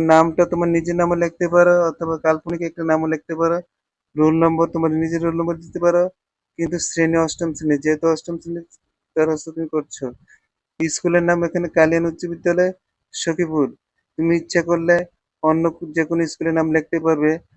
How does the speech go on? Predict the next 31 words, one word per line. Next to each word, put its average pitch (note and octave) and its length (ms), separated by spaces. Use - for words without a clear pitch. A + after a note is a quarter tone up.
তবে D#3+ 240
প্রধান E3+ 320
শিক্ষক F3 280
বরাবর E3+ 320
যে E3 180
স্কুলের E3 260
নাম E3+ 180
লিখেছো, E3 360
সেই D#3+ 300
স্কুলের E3 260
নাম E3 140
এখানে F3 260
লিখতে D3+ 380
হবে। D3 260
তু-, D3 260
যে D#3+ 160
ধরো D#3 280
তুমি E3+ 260
লিখেছো E3 440
জমশেদপুর D#3+ 560
উচ্চ D#3+ 220
বিদ্যালয়, E3 540
তাহলে D#3 240
তুমি D#3+ 240
এখানে E3 300
নিবেদিত D#3 420
জমশেদপুর D#3 560
উচ্চ D#3 220
বিদ্যালয় D3+ 420
লিখতে D3 280
হবে। C#3 240